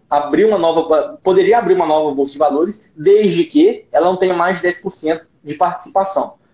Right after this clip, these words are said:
Então, por si só, isso limitaria a posição da X P. Só que, ah, tá tendo estudos, é, isso ainda é uma norma que pode haver alterações, e se acontecer alterações, a X P pode ter sim uma bolsa de valores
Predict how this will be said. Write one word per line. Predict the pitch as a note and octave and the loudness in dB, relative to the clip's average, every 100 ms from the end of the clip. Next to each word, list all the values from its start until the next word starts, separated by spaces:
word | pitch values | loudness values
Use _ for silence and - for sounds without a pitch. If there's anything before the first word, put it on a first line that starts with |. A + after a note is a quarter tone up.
| _ | _
Então, | A#3+ | -2
por | B3 | 0
si | A3 | 0
só, | - G#3+ D3 | 0 0 0
isso | D#3+ F3 G3+ | -2 0 2
limitaria | G3 G3 G3+ G3+ E3 - A3 - - | 2 2 2 0 0 0 0 -2 -6
a | B3 | -4
posição | F#3 F#3 F#3 E3+ F3 | -2 -2 -2 -2 0
da | F3 | -2
X | G3 | -6
P. | - C3+ - _ _ _ | -6 -10 -10 _ _ _
Só | - F#3+ | -4 -2
que, | G#3 A3 | 0 0
ah, | - D#3+ C#3+ C3 C3 - - - _ G4+ | 2 2 2 2 0 -4 -10 -20 _ -8
tá | - | -4
tendo | - G3 | 0 0
estudos, | G3 - F3+ G#3+ G#3+ - _ _ - | -2 0 0 0 -2 -10 _ _ -2
é, | D3 C#3+ C#3+ D#3 | 2 2 2 2
isso | D#3 | 2
ainda | F3 D#3+ | 2 2
é | D3 | 2
uma | D#3 D#3 | 2 0
norma | D3+ D3+ D3 | 0 -2 -4
que | - | -2
pode | F3+ G3+ | 0 2
haver | F#3+ C#3+ | 2 2
alterações, | D#3 D3+ C#3+ - C#3+ F#3+ - _ _ F3+ | 0 0 -2 -2 -4 -4 -8 _ _ -2
e | G#3+ | 0
se | C#4+ C4+ | 0 -2
acontecer | A#3+ G#4+ - | 2 2 2
alterações, | - D#3 B2 - G3+ C#3 - _ - | 0 0 -2 -2 -2 -4 -8 _ -8
a | |
X | - F#3+ | -2 -2
P | - F#3+ - | 2 0 2
pode | E3+ G#3+ A3+ | 2 2 2
ter | A3+ A3+ | 0 0
sim | - | 2
uma | F#3 F3 | 0 2
bolsa | E3 D#3+ | 0 -2
de | D#3+ | -2
valores | E3 C#3+ F3+ - | 0 2 0 -2